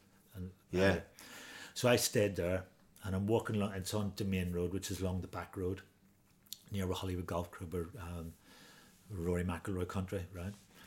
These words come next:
Speaker 1: So it's quite detached house,
Speaker 2: Okay.
Speaker 1: uh, posh houses,
Speaker 2: Yeah.
Speaker 1: right? And I used to do my paper round along there when I was a kid. So I'm walking into Hollywood one morning and to have a coffee and reminiscing.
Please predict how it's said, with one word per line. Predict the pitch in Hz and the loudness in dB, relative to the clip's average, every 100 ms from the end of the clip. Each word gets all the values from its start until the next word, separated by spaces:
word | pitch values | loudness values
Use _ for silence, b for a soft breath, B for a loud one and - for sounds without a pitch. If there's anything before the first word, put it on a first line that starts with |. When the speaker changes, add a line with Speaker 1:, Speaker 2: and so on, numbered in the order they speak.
| b - | b -8
Speaker 1:
So | - 101 | -2 -2
it's | - | -2
quite | 117 110 - - _ _ - - - | -2 -2 -4 -16 _ _ -20 -20 -14
detached | - 117 104 - - | -2 2 2 2 -2
house, | 92 92 - b b b b | 0 0 -2 b b b b
Speaker 2:
Okay. | 87 95 | -6 0
Speaker 1:
uh, | 87 90 95 - | 2 2 -2 -10
posh | - 98 90 - | -4 -2 0 -2
houses, | 92 85 90 90 - - | -2 -2 -4 -6 -10 -4
Speaker 2:
Yeah. | 90 82 | -2 0
Speaker 1:
right? | 98 B B B | -4 B B B
And | 92 90 | -2 0
I | |
used | 87 | 0
to | 95 | -2
do | 92 | -2
my | 87 | -2
paper | - 87 - | -2 -4 -2
round | 90 87 92 | -2 -2 -2
along | 85 85 87 | -4 -4 -4
there | 85 | -6
when | 85 | -6
I | 82 | -8
was | 78 | -8
a | 90 | -10
kid. | - 90 92 - b b b b b | -8 -8 -8 -16 b b b b b
So | - 101 | -2 0
I'm | |
walking | 113 131 123 | 2 2 2
into | 101 95 | 2 2
Hollywood | 90 92 104 107 113 - - - - | 2 2 4 2 -2 -8 -20 -20 -8
one | 95 95 92 | -2 0 2
morning | 90 95 104 - - - _ - - b b b b b _ | 0 -2 -4 -10 -20 -20 _ -20 -20 b b b b b _
and | 95 85 87 98 - _ - - | -6 -4 -4 -6 -14 _ -14 -6
to | |
have | 92 92 | -4 -4
a | |
coffee | - 98 92 - 92 - _ _ - | -6 -4 -4 -6 -8 -12 _ _ -6
and | - | -6
reminiscing. | 127 120 117 101 - 110 | 0 0 2 0 0 -2